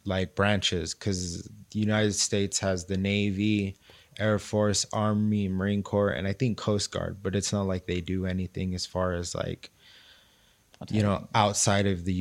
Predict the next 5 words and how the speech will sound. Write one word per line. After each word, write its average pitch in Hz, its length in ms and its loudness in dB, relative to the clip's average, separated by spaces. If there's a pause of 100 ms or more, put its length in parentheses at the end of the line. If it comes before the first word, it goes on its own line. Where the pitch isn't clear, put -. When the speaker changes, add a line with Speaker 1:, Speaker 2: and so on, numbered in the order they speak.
Speaker 1:
U 95 80 4
S. 90 420 0 (340)
But, 87 180 -6
um, 87 540 -4 (480)
yeah, 107 480 4